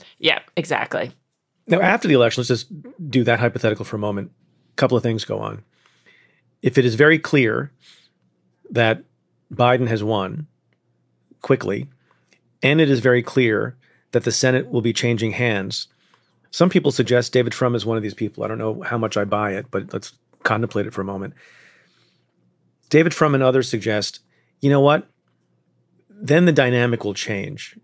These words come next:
Speaker 2: and then the context changes, and then it looks even worse as a raw, obnoxious power grab when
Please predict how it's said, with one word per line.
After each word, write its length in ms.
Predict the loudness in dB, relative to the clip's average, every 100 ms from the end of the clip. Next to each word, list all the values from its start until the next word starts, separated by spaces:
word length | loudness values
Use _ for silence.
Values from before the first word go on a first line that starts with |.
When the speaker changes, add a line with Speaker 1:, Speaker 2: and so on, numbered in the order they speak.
| _ -6
Speaker 2:
and 100 | -2
then 120 | 0
the 80 | 0
context 640 | 0 -2 0 -2 -4 -10
changes, 500 | -6 -6 -4 -6 -10 -6
and 200 | -2 2
then 160 | 4 4
it 100 | 2
looks 480 | 0 0 -4 -10 -14 _ _ _ _ _ _ _ -2
even 340 | 2 2 0
worse 500 | 0 0 -2 -6 -8 _ _ _ _ _
as 160 | -2 0
a 80 | -2
raw, 540 | 0 4 4 4 2
obnoxious 640 | -4 -4 -4 -2 -2 -4 -4
power 360 | -2 0 0
grab 360 | -2 -4 -6 -10 _ _ _ _
when 400 | 0 0 -2 -8